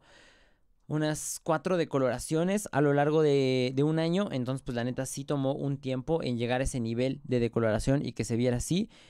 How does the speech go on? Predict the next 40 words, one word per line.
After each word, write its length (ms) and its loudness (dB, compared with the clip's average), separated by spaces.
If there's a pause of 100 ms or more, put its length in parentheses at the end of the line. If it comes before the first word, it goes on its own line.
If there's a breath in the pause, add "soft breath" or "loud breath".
(180 loud breath)
Entonces, 960 0
este, 1200 0 (1500)
pues 140 2
sí, 160 2
sí 80 0
me 120 2
tardé 440 0
bastante. 540 0 (240 loud breath)
¿Por 260 4
qué 140 4
les 120 2
digo 200 0
esto? 320 -2
Porque 400 2
si 140 -2
intentan 520 2
hacer 300 0
su 100 -8
primera 300 2
decoloración 640 2
y 80 0
no 160 2
saben 200 0
muy 140 -2
bien 220 -2
esto 220 -6
del 100 -2
cabello, 220 0
o 20 -2
sea, 100 -2
yo 120 2
ahorita 180 2
yo 100 2
me 80 0
pinto 240 -4
el 100 -2
cabello 300 -2
solo, 320 0 (260 loud breath)
¿no? 180 -2
O 80 -6